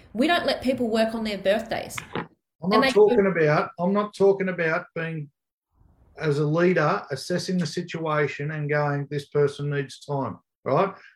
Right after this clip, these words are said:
Speaker 2: I'm not talking about that. The word used was compulsory. They have to have a week off every quarter, right? Now, I know that sometimes, especially early on, it might take two months of the quarter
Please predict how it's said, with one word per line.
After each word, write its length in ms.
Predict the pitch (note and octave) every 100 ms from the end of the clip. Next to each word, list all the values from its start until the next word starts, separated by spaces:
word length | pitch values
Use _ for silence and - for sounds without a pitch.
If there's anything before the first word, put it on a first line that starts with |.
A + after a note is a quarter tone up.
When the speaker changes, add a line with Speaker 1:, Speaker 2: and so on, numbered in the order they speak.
| -
Speaker 2:
I'm 100 | C#3+
not 200 | E3 -
talking 340 | E3+ E3+ D3+
about 300 | C#3+ C#3 B2+
that. 180 | A2+ G2 _ _ _ _ _ _ _ - - - _ _ C3
The 80 |
word 380 | B2 E3 F#3+ E3
used 300 | E3 E3+ D3+
was 240 | D3 D3+ D3
compulsory. 720 | D3 C#3 D#3+ E3+ - D#3+ D#3
They 220 | C#3+ C#3
have 220 | C#3+ D3
to 120 | D3+
have 160 | C#3 D3+
a 80 | C#3+
week 280 | D3 C#3+ D3
off 220 | D3 - _ _ _ _ -
every 300 | D#3+ D3 D3
quarter, 400 | - C#3 A#2 G#2+ _ _ _ _ - -
right? 320 | A#2+ F3+ -
Now, 220 | D3+ C#3+ D#3+
I 100 | F#3
know 440 | F3+ E3 D#3+ D#3 D3 _ _ _ C#3+
that 300 | C#3+ C#3+ -
sometimes, 880 | F3 G3 F3+ D#3+ D3 F3 G#3+ G#3+ _ _ -
especially 460 | - F3 D3 D#3
early 360 | D#3 E3 D3+ D3
on, 220 | F#3 F3
it 120 | D#3
might 240 | D#3+ F3 F3
take 240 | D#3+ D3
two 220 | - E3
months 320 | D#3 D#3+ F3+ E3+
of 100 | D3
the 80 |
quarter 500 | C#3+ D3 C#3+ C#3 E3+